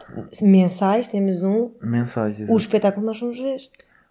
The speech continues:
Speaker 2: Pois foi, já me estava a esquecer, nós fomos ao
Speaker 1: Este,
Speaker 2: Porto.
Speaker 1: este po-, este episódio vai ser acontecimentos mensais.
Speaker 2: Pois é, eu acho que este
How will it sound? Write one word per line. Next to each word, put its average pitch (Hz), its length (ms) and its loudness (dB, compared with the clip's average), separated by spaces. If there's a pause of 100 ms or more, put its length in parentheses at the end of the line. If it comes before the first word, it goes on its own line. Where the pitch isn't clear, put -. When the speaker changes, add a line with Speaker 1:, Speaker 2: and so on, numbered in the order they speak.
Speaker 2:
Pois 202 220 0
foi, 120 380 0
já 131 100 -4
me 131 80 -2
estava 131 180 -2
a 135 40 -4
esquecer, 139 440 -2
nós 143 200 -6
fomos 143 200 -4
ao 131 160 4
Speaker 1:
Este, 196 80 4
Speaker 2:
Porto. 202 300 2
Speaker 1:
este 190 220 2
po-, 185 240 2
este 180 180 0
episódio 185 320 2
vai 190 100 0
ser 175 160 -2
acontecimentos 185 480 0
mensais. 190 460 -6
Speaker 2:
Pois 101 200 2
é, 95 160 2
eu 120 120 4
acho 117 120 0
que - 80 -2
este - 180 -6